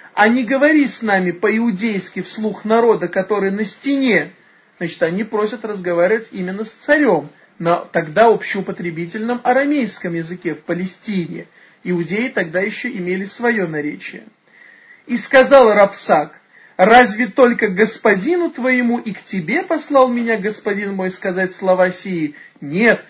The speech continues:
также и к людям, которые сидят на стене, чтобы есть помет свой и пить мочу свою с вами». Здесь Рабсак говорит специально по-иудейски, чтоб народ понимал.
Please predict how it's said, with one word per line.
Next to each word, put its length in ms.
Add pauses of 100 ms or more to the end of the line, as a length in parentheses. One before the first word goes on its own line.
(180)
также 420
и 40
к 120
людям, 460
которые 400
сидят 340
на 80
стене, 460 (180)
чтобы 340
есть 440
помет 500
свой 400 (180)
и 120
пить 400
мочу 480
свою 500
с 220 (120)
вами». 420 (1120)
Здесь 600 (280)
Рабсак 760
говорит 520
специально 800
по-иудейски, 640
чтоб 300
народ 380
понимал. 540